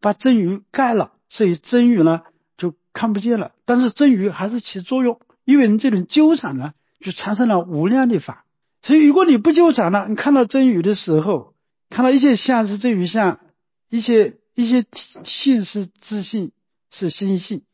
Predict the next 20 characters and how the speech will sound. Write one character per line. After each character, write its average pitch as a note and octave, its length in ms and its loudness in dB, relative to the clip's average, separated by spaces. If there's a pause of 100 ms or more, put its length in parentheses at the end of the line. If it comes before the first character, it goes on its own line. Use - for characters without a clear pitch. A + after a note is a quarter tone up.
(240)
心 A#3 240 -2
性 A#3 180 2
心 G3+ 240 -4
上 F#3+ 220 -2
产 G3 180 -4
生 G3 140 0
的 F3+ 140 -6 (220)
都 A#3+ 140 2
是 A3+ 80 4
心 B3 220 2
的 B3+ 100 4
时 E3+ 160 -4
候， D3 320 -4 (280)
哎， A3 160 2
它 F#3 200 -8
就 E3+ 120 -4
不 E3+ 120 -8
纠 F#3 180 -4
缠 B2 200 -14
了。 C3 100 -18